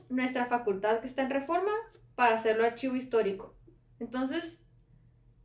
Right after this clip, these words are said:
hicieron un, un edificio nuevo en,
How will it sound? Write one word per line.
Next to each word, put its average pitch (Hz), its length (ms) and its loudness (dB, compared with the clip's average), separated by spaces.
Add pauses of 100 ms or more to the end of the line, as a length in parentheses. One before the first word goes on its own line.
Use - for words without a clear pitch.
(140)
hicieron 330 460 0
un, 349 360 0
un 330 80 -2
edificio 294 480 0
nuevo 370 460 2 (920)
en, 240 520 0